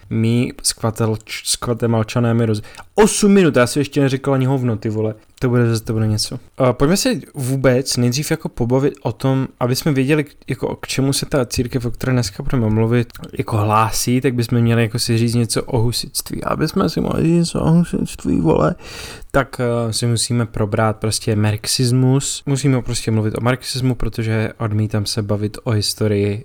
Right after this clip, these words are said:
bez materiální analýzy. Jakákoliv jiná analýza historie, eh, je zbytečná, je to hra pro prcky, je to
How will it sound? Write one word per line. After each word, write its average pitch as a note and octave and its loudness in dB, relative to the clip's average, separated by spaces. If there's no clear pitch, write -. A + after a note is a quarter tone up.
bez G#2 -2
materiální G2+ -2
analýzy. G#2+ -2
Jakákoliv G#2+ -2
jiná C3+ 4
analýza A#2+ 0
historie, A#2 0
eh, A#2 -2
je G2+ 0
zbytečná, B2 0
je A2 0
to G2 -4
hra A#2 0
pro A2 0
prcky, A#2+ -2
je A2+ 4
to G#2+ 0